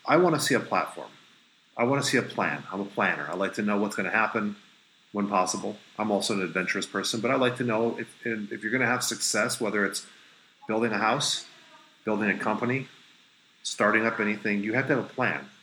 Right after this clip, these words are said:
Just winging it is not enough, or having a slogan is not enough. And I think one of the things that I, like I said, that I really like about what,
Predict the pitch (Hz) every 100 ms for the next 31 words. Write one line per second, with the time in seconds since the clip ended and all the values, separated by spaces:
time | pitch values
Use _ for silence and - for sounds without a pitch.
0 | - 113 113 98 156 147 110 101 98 110
1 | 101 110 107 - - - 113 113 - -
2 | 101 117 117 104 - - 107 135 104 92
3 | 92 - 104 92 92 98 135 80 - -
4 | - - - 101 95 123 107 104 113 104
5 | - 101 101 98 98 107 104 - - -
6 | - _ _ _ _ _ 113 107 117 98
7 | 104 113 110 104 98 95 98 95 101 95